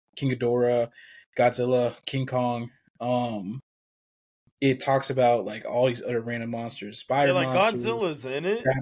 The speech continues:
Speaker 2: but
Speaker 1: monsters.
Speaker 2: he's not the main focus, right? So that's what's
Speaker 1: Exactly.
Speaker 2: cool about it, is you get a lot of
Speaker 1: Mm-hmm.
Speaker 2: stuff. It, it's more about how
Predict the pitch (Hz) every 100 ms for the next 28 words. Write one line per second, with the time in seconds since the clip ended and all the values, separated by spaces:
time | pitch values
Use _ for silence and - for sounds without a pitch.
0 | 131 127 143 143 131 - - _ _ _
1 | _ - 165 165 165 - 127 110 - 113
2 | 107 95 110 107 - 110 104 127 123 110
3 | 107 101 101 98 104 107 107 101 101 117
4 | 120 98 101 - - _ _ _ _ _
5 | _ 151 160 170 165 185 196 202 180 147
6 | 143